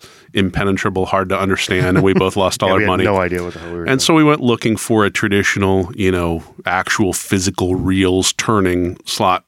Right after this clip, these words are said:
Speaker 1: slot machine. Chris found one. I came over and sat down next to him,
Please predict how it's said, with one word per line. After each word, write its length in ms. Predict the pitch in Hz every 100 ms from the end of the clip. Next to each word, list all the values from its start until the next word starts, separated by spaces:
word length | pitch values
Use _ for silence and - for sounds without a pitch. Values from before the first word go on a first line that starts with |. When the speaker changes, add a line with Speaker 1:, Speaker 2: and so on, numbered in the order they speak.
| _
Speaker 1:
slot 280 | - 95 82
machine. 400 | 78 - - 73 - - - _ -
Chris 240 | 120 101
found 360 | - 110 107 110
one. 520 | 110 107 107 107 104 _ -
I 180 | 82 87
came 280 | - 95 95
over 240 | 95 95
and 120 | 90
sat 240 | - 95 -
down 220 | 101 98
next 260 | 95 92
to 180 | - 104
him, 180 | 98 98